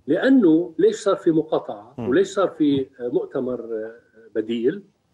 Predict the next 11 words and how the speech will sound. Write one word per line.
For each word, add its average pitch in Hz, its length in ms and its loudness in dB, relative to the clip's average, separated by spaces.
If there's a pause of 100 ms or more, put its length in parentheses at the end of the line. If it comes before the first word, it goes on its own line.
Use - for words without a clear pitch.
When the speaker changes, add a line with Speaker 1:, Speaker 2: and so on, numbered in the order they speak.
(340)
Speaker 1:
لأنه 220 680 4 (520)
هالمؤسسات 202 760 0
الدولية 165 720 0 (380)
اللي 127 240 2
هي 156 240 0
الإيفاد 131 680 -2
والفاو 123 560 -2
والبرنامج 117 680 -4
الغذاء 113 440 -8
العالمي 139 600 -12 (920)
عملوا 185 680 4